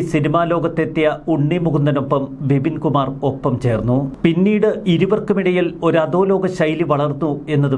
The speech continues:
വ്യക്തമാണ്. ഇപ്പോഴിതാ പരസ്പരം ചെളിവാരിയെറിയുന്നു, അപവാദ കഥകൾ പരസ്പരം വിളിച്ചു കൂവുന്നു. ഒരു നടിയുടെ പേര് വരെ ഇരുവരും എടുത്തുപയോഗിക്കുന്നു. വിപിൻ കുമാർ തന്നെ ഉണ്ണി മുകുന്ദൻ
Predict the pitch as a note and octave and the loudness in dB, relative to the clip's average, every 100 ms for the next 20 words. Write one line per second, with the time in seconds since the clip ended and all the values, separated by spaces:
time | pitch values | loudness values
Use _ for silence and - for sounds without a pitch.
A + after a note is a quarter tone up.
0 | A2+ C3 - A#2+ A2+ A#2+ D3+ - - - | 0 0 0 -2 0 0 -2 -6 -14 -16
1 | - - C#3 D#3 D#3 C#3+ D3+ D3+ - C#3+ | -6 -2 2 2 2 2 0 0 0 0
2 | D#3 D3 D#3+ D#3 D3+ D3 D3+ D#3+ D#3+ D3+ | -2 -2 -2 -2 0 0 2 0 0 0
3 | D3+ C#3+ C#3 C#3 C#3 C#3 C#3+ D3+ D#3 E3 | 0 0 0 -2 -4 -2 0 0 0 -2
4 | E3 D3+ D3+ C#3+ C#3 - C#3+ C#3+ - D3+ | -2 -2 -2 -2 -4 -2 -2 -2 -2 0
5 | C3 B2 C3 C3 C3 B2 A#2 A#2 C#3+ D3+ | 0 0 0 0 -2 0 0 0 0 -2
6 | - - - - - - - C3 C3+ C#3 | -10 -18 -20 -20 -20 -6 0 2 4 2
7 | C#3 D#3 D#3 D3+ C#3+ D3 C#3+ C#3 C3+ C#3 | 2 2 0 0 0 0 0 0 -2 -2
8 | D3 C3 C#3+ C#3 - - E3+ C3+ D3 C#3 | -2 0 0 -2 -4 -2 0 0 -2 -2
9 | A#2 C3 B2 G#2 A2+ G#2+ C3 C#3 - - | 2 2 2 -2 -2 0 0 -2 -8 -16
10 | - C3+ E3+ E3+ G#3 G#3 G#3+ G#3 G#3 F3+ | -6 0 2 2 2 2 2 0 0 2
11 | F3+ F3+ F#3 D#3+ D#3+ G3+ F#3+ F3+ F#3 E3+ | 2 0 0 0 2 2 4 2 2 0